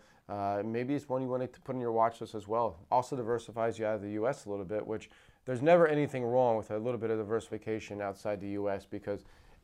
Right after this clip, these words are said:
as much as this is the greatest country in the world, there's other opportunities out there as well. This is about a thirty billion dollar deal, uh, for United Airlines.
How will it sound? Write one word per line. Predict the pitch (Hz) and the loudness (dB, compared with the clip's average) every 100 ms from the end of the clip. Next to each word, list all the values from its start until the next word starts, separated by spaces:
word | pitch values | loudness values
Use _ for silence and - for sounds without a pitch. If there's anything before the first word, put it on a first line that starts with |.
| - | -10
as | 90 104 104 | -6 -6 0
much | 135 131 | 0 2
as | 131 107 | -4 -4
this | 117 113 | -6 -6
is | 117 | -6
the | 113 | -2
greatest | 117 113 - | 0 0 -2
country | 117 - | -8 -6
in | 107 | -4
the | |
world, | 104 104 110 | 0 2 0
there's | 104 - | -4 -4
other | 117 110 | -2 2
opportunities | 95 95 98 101 92 | 2 0 -6 -10 -8
out | 95 90 | -6 -6
there | 92 | -6
as | 90 | -6
well. | 92 90 - - - | -6 -6 -8 -20 -20
This | - | 0
is | |
about | 277 165 | 10 10
a | |
thirty | 123 - 170 156 | 10 6 6 6
billion | 123 107 143 147 139 123 110 | 0 0 4 4 4 0 4
dollar | 113 117 113 | 6 6 4
deal, | 107 113 120 110 104 - _ _ | 2 -2 0 2 0 -8 _ _
uh, | - 95 98 | -6 -4 -4
for | - 120 | -4 -4
United | 110 107 107 | 0 0 2
Airlines. | 104 110 117 110 107 | 2 4 4 2 -2